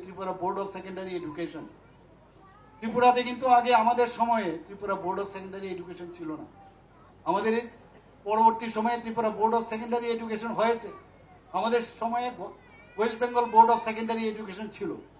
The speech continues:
এবং পরবর্তী ত্রিপুরা ইউনিভার্সিটিও এখানে ছিল না। তারপর পরবর্তী সময়ে এখানে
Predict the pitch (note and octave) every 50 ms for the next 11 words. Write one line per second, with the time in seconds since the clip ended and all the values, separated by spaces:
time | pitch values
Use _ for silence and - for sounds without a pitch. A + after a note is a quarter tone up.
0 | - - - - - - - - - - - - - - F#3 F#3+ A3 A#3+ A#3 -
1 | - A#3+ A#3 A#3+ B3 A#3 - - B3 B3 B3 B3 A#3+ A#3+ B3 A#3+ A#3 A#3+ A#3+ A#3
2 | - - - C#4 B3+ B3 A#3 A#3+ A#3 A3 A3 G3+ G3 F3+ E3+ D3+ - - - -
3 | - - - - - - - - - - G3 G3 G3+ - A3 G#3+ G3+ - A3 A3+
4 | A3 A3 G#3+ - A#3 G#3+ - G#3+ G#3+ A3 A#3 A#3 A#3 A#3 - - - - - -
5 | - G3 F3+ F3+ G3+ G3+ G#3+